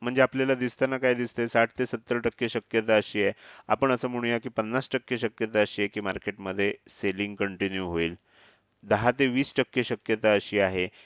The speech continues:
की आपल्याला मार्केट आता इथे साइडवेज होईल, म्हणजे साधारण एकोणपन्नास हजार पाचशे पर्यंत थोडंसं खाली जाईल, आपल्याला एक इथनं ही लेवल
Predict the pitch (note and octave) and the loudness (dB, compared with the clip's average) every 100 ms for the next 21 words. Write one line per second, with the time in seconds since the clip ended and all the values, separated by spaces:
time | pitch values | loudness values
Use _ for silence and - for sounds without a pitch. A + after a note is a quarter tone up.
0 | _ A2 G#2 A2 G2+ G#2+ A2+ G#2 G#2 G#2 | _ 2 2 2 2 4 2 0 -2 -2
1 | A2+ G#2 G2+ G#2 G2 - A2 - F2 F2 | -2 -2 0 -2 -2 -2 -2 0 -2 0
2 | F#2 F2+ F2 E2 D#2 F2 F#2+ G#2+ G#2+ G#2 | -2 -2 -2 -2 -4 -4 -6 2 4 2
3 | - - - G2+ G#2 A2+ A2 - A2 G#2+ | -4 -6 2 4 4 2 0 -2 0 0
4 | G#2+ G#2+ G#2+ G#2 G#2 G#2 G#2 G2 - G#2+ | 0 0 0 2 2 2 2 2 -2 -2
5 | G#2+ G#2+ G#2 G#2 A2 G2+ G2+ G#2+ - A2 | 2 2 0 -4 -2 -2 -2 -4 0 2
6 | B2+ B2 G2 G2 - - - - - G#2 | 4 4 4 2 -4 -20 -20 -6 -6 0
7 | G2+ G2+ G2+ G2+ _ - _ G#2 - A2 | 2 6 6 4 _ -20 _ -8 -6 -4
8 | G#2+ A2 G#2+ G#2+ | 0 2 4 4